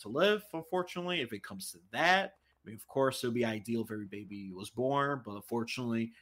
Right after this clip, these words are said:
reality is, you know, some don't make it quite through. If they, you know, the baby's not gonna make it, I think abortion is a rational option, right? I mean, you know, if you have a, a very high chance of death,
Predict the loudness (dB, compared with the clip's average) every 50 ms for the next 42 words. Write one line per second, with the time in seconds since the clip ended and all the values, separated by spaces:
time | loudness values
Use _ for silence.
0 | _ _ -12 -8 -2 2 4 4 6 6 4 4 2 2 2 2 2 0 -2 -4
1 | -6 -6 -8 -10 -10 -10 -10 -12 -14 -16 _ _ _ _ _ _ _ _ _ -6
2 | 0 2 2 4 4 4 4 4 4 2 2 2 4 4 4 4 4 0 0 0
3 | 0 0 0 -2 0 0 2 2 4 4 4 6 6 8 8 6 6 4 2 2
4 | 2 2 0 0 0 2 0 0 0 0 0 0 0 0 -2 -6 _ _ _ _
5 | _ _ _ _ _ _ _ _ _ _ _ _ -16 -14 -8 -4 -2 -2 0 2
6 | 4 2 2 2 0 -2 -2 -2 -2 0 2 2 4 6 6 6 6 6 6 4
7 | 4 4 2 2 -2 -6 _ _ _ _ _ _ _ _ -10 -4 0 2 4 4
8 | 4 4 6 8 8 10 10 8 6 4 0 -6 -6 -6 -6 -6 -4 -4 -4 -4
9 | -6 -8 _ -14 -14 -12 -12 -12 -12 -12 -14 -16 -18 -20 -20 -20 _ _ _ _
10 | _ _ _ -8 -6 -6 -6 -4 0 4 6 8 8 8 6 4 2 0 -2 -4
11 | -2 0 2 2 4 4 4 4 4 4 4 4 2 -2 -2 -2 -2 -4 -4 -4
12 | -6 -6 -6 -6 -6 -6 -6 -6 -8